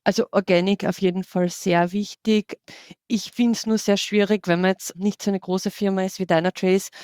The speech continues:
da einmal ein gewisses Grundrauschen zu erzeugen. Ich glaube, es ist wichtig, Organic auf jeden Fall zu bespielen, aber da wird man halt nicht das große Grundrauschen erzeugen. Ich mein,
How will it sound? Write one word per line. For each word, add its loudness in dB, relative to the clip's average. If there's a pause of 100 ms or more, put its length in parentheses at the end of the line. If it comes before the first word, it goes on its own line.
(280)
da 2
einmal 2
ein 2
gewisses -4
Grundrauschen 0
zu -8
erzeugen. -4 (100)
Ich -8
glaube, 2
es -4
ist -10
wichtig, -8
Organic 0
auf -8
jeden -4
Fall 0
zu -10
bespielen, -2 (380)
aber 4 (320)
da 0
wird -2
man 2
halt 0
nicht -10
das -2
große -6
Grundrauschen -4
erzeugen. 0
Ich -2
mein, 2